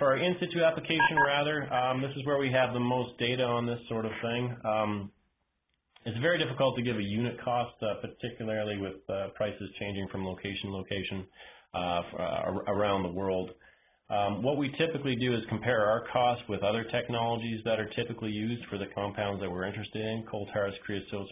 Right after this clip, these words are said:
petroleum hydrocarbons. Um, and, and again, there's tons of caveats you can put on this because, uh, obviously there's gonna be some situations where digging things out of the ground, if it's so shallow, is,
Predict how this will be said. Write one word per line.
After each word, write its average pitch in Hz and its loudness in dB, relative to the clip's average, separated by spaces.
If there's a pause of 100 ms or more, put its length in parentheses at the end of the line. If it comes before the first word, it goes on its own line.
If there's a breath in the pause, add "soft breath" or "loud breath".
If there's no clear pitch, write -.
petroleum 98 -4
hydrocarbons. 104 -2 (960 soft breath)
Um, 113 2
and, 123 0
and 117 2
again, 160 4
there's 120 2
tons 131 4
of 107 0
caveats 107 4
you 104 -6
can 104 -4
put 110 2
on 98 2
this 98 0
because, 95 -4
uh, 95 0
obviously 101 0
there's 95 -4
gonna 98 -4
be 92 -6
some 98 -2
situations 95 -6
where 90 -4
digging 101 0
things 95 -2
out 92 2
of 87 -2
the 87 -4
ground, 92 0
if 90 -10
it's 90 -12
so 95 -2 (100)
shallow, 90 0
is, 90 -10